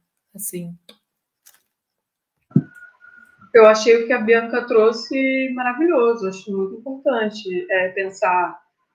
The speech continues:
Speaker 2: sei lá, na ques-, nas questões que o Brasil traz, né, e pensando que o Brasil tem esse grande sintoma, na verdade, a grande neurose brasileira é o racismo, né? Então, como a gente não vai pensar a partir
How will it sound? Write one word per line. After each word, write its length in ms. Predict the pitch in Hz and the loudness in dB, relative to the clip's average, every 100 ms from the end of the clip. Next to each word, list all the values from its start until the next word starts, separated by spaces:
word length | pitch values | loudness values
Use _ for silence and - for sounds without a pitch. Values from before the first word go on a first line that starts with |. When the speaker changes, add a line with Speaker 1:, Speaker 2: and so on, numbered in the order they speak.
| _ | _
Speaker 2:
sei 200 | - 220 | -4 2
lá, 220 | 202 180 185 | 2 2 -2
na 140 | 190 | -4
ques-, 320 | 196 208 - | -4 -8 -8
nas 280 | 208 202 202 | -6 -4 -4
questões 460 | 220 214 220 202 202 | -4 -4 -4 -4 -4
que 120 | 208 | -2
o 40 | |
Brasil 480 | 190 196 190 190 190 | 2 2 2 -2 -2
traz, 340 | 190 185 185 180 | -2 -2 -2 -6
né, 220 | 180 175 | -12 -14
e 80 | 180 | -16
pensando 500 | 185 180 185 185 190 | -18 -16 -14 -14 -18
que 340 | - 196 190 180 | -10 -4 -4 -6
o 40 | |
Brasil 580 | 180 190 180 185 185 190 | -6 -6 -6 -8 -10 -10
tem 240 | 190 185 185 | -12 -12 -14
esse 180 | 185 | -16
grande 520 | 214 196 196 202 196 190 _ _ _ | -12 -10 -10 -8 -8 -8 _ _ _
sintoma, 600 | - 214 208 220 220 214 | -12 -10 -6 -2 -2 -2
na 100 | 202 | -4
verdade, 320 | 208 202 202 | -4 -2 -4
a 40 | 196 | -4
grande 280 | 208 208 | -6 -6
neurose 520 | 226 240 233 208 208 - | -6 -4 -2 -2 -4 -8
brasileira 520 | 214 214 208 202 226 214 | -10 -10 -10 -8 -8 -4
é 140 | 214 | -6
o 40 | 220 | -6
racismo, 480 | 190 - 196 180 180 | -10 -16 -18 -16 -18
né? 100 | 185 | -18
Então, 300 | 180 202 196 | -16 -16 -12
como 160 | 233 226 | -10 -8
a 60 | 240 | -10
gente 180 | 226 | -14
não 140 | 220 202 | -16 -12
vai 160 | 196 | -12
pensar 400 | 196 196 196 185 - _ _ _ | -12 -16 -10 -10 -10 _ _ _
a 100 | 208 | -6
partir 680 | 202 196 - - 202 190 - | -4 -4 -8 -10 -6 -6 -8